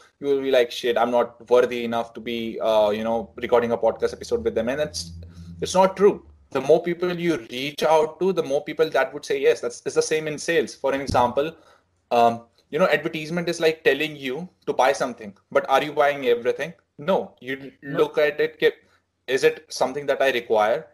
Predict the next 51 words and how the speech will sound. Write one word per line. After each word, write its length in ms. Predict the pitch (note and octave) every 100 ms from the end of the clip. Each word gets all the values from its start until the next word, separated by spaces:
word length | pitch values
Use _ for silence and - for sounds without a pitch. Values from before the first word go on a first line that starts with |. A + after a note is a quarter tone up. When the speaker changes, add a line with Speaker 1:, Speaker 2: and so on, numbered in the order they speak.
| -
Speaker 1:
Is 100 | B2+
it 80 |
something 300 | C3 B2+ C3+
that 160 | B2+ A#2+
I 80 | B2
need? 360 | A2+ A2+ D3+ - _ _
How 120 | -
much 240 | C#3+ D3 D3
is 140 | B2+
it? 100 | C3 -
How 140 | - C3
much 160 | C3+
is 100 | C#3+
the 120 | C3+
cost? 560 | - A#2+ A2 C#3 - _ _ _ _ -
Uh, 140 | A2+
what 240 | B2+ C#3
brand 300 | C3 A#2+ A#2+
is 100 | B2
it? 140 | D3 -
You 60 | C#3
might 180 | B2
like 180 | A#2+ A#2+ B2+
another 240 | A2+ B2+
brand. 360 | - G#2+ C3 F#3 -
There 160 | D#3
are 100 | F#3+
a 40 | F3
lot 260 | C#3+ D3
of 120 | F3+ -
things, 280 | C3+ A#2+ _ _ _
but 120 | C#3
that 160 | C#3+ F3+
doesn't 200 | D#3+ E3
mean 140 | E3
that 140 | E3 D#3+
people 200 | C#3 D#3
would 120 | D#3
stop 300 | D#3 D3 C#3+
advertising 520 | C3+ C3+ C3 B2+ D3
because 280 | C#3 C#3 C3+
they 100 | C3+
think 220 | C3 C#3
people 200 | C3 C3
won't 240 | B2 B2+ A#2+
buy. 240 | B2 G#2 - _ _
It's 120 | A#2
about 200 | D3+ E3
reaching 320 | C#3+ D3+ C#3+ B2
more 240 | B2+ D#3+
people 420 | D3 C#3 D3 F#3+